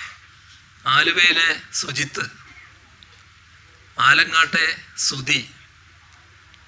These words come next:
ആലുവയിലെ രാമേന്ദ്രൻ, കൊടുങ്ങല്ലൂരിലെ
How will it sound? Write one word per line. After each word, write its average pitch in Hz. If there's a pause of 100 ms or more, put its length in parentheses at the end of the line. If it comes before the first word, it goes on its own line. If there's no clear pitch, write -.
ആലുവയിലെ 156 (280)
രാമേന്ദ്രൻ, 135 (1400)
കൊടുങ്ങല്ലൂരിലെ 156